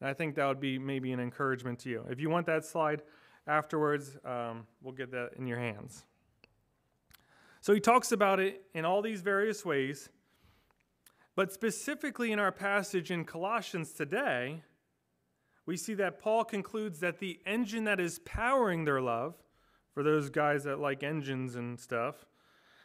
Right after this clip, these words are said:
the engine that's powering their love for one another is this hope laid up in heaven. This is probably typically where I stop. Great, got it.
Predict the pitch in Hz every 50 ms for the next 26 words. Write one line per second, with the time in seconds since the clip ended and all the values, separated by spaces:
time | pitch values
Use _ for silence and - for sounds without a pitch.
0 | - _ _ _ _ _ _ _ _ - - - 151 180 190 202 233 240 220 247
1 | 214 196 175 - - - - - 202 220 240 247 254 240 233 202 170 156 147 143
2 | 139 135 135 139 160 170 160 - - - _ _ _ _ _ _ _ _ _ _
3 | _ _ _ _ _ _ _ _ _ - 175 165 156 165 175 180 165 156 160 185
4 | 220 214 151 139 127 123 131 147 165 156 - _ _ _ _ _ _ - 180 202
5 | 208 185 185 170 156 156 170 175 165 - - 165 160 170 165 - 160 156 151 151
6 | 156 151 156 156 - 165 160 151 165 190 180 147 120 104 - - _ _ _ _
7 | _ _ _ _ _ _ _ _ _ _ _ _ _ _ _ _ _ _ _ _
8 | _ _ _ _ _ _ _ _ _ _ - 165 196 214 208 - - - - -
9 | _ _ _ _ _ _ _ _ _ _ _ _ _ _ _ - 156 151 139 139
10 | - - 196 202 214 220 220 226 190 165 165 160 160 160 - - 214 - - 185
11 | - - 160 151 147 147 139 131 131 131 131 - - - 104 92 - - _ _
12 | _ _ _ _ _ _ _ _ _ _ _ _ _ _ - 151 127 117 - -
13 | _ _ _ _ _ - 143 127 123 113 101 95